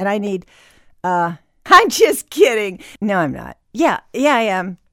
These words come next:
No, um, well, listen, while I argue with myself about whether to cash in on that coupon or not,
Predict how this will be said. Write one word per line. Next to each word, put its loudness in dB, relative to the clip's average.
No, -4
um, -12
well, -8
listen, -8
while 2
I 4
argue 0
with -4
myself -8
about -12
whether -8
to -16
cash -10
in -6
on -6
that -14
coupon -10
or -6
not, -8